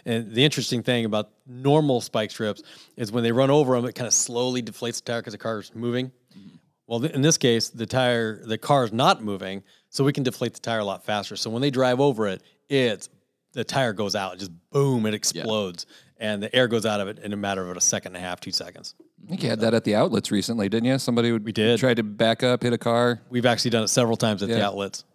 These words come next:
Speaker 1: uh, and stolen car, for stolen cars that got picked up by flock safety.
Speaker 3: Is
Speaker 1: Yeah.
Speaker 3: it only when, uh, the officer has, like, a suspicion of some sort, or are you dropping these behind grandma's wheels when you're pulling her over for
Speaker 1: Well,
Speaker 3: expired tabs?
Speaker 1: well, first and foremost, we don't know it's grandma until we get up there.
Speaker 3: Uh,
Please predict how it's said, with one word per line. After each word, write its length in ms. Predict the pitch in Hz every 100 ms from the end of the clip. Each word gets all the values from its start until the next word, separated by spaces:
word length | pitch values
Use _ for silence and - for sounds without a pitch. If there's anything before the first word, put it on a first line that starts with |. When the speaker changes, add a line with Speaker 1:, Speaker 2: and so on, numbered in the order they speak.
| _
Speaker 1:
uh, 200 | 110 107
and 100 | 107
stolen 260 | - 120 104
car, 220 | 110 -
for 120 | - 120
stolen 280 | - 123 107
cars 260 | 120 117
that 220 | - 113 - - _
got 160 | 120 -
picked 220 | 120 120
up 80 | 104
by 100 | 101
flock 260 | - 98
safety. 360 | - 92 98 - _
Speaker 3:
Is 180 | 147 131
Speaker 1:
Yeah. 80 | 165
Speaker 3:
it 60 | 170
only 400 | 139 143 147 135
when, 420 | 127 127 117 131
uh, 200 | 120 113
the 100 | 110
officer 420 | 110 - 117 117
has, 300 | 107 107 104
like, 220 | 104 98
a 200 | 101 98 90 -
suspicion 580 | - 101 117 104 117
of 80 | 113
some 180 | 110 110
sort, 380 | 98 117 113 -
or 500 | - 110 107 104 104 113
are 120 | 107
you 80 | 95
dropping 340 | 107 107 104
these 160 | 104 95
behind 300 | 101 104 104
grandma's 340 | 107 107 101
wheels 480 | 107 107 107 101 -
when 100 | 107
you're 120 | 104
pulling 240 | 110 107
her 80 | 104
over 240 | 107 104 101
for 100 | 131
Speaker 1:
Well, 80 | 160
Speaker 3:
expired 360 | - 113 104
tabs? 340 | - 107 113 -
Speaker 1:
well, 120 | 120
first 180 | 208 185
and 80 | -
foremost, 520 | 180 143 107 104 123
we 40 |
don't 120 | 135 127
know 80 |
it's 100 | 117
grandma 220 | 98 123 107
until 160 | 117
we 80 | 101
get 100 | 101
up 140 | 98
there. 200 | - 85
Speaker 3:
Uh, 80 | -